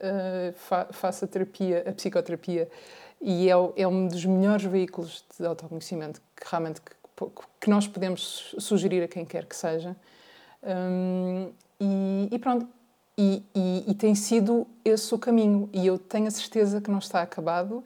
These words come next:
<laughs> e que vou continuar a fazer este processo de autoconhecimento. Hum, e, e pronto, o, acima de tudo,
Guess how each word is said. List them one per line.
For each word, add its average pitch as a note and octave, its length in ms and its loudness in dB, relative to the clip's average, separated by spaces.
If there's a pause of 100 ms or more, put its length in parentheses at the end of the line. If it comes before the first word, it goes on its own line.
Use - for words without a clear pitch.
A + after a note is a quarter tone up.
(140)
<laughs> - 140 -14
e G#3+ 220 4
que - 80 -4
vou G#3 160 4
continuar G#3 480 4
a F3+ 80 2
fazer E3 320 0
este E3 200 -2
processo - 420 -2
de - 60 -6
autoconhecimento. D#3+ 680 -8 (680)
Hum, F3 800 0 (120)
e, E3+ 720 -4 (160)
e G3 80 0
pronto, F3 500 -4
o, F#3+ 220 2
acima G3+ 320 0
de - 140 -12
tudo, A3 500 -2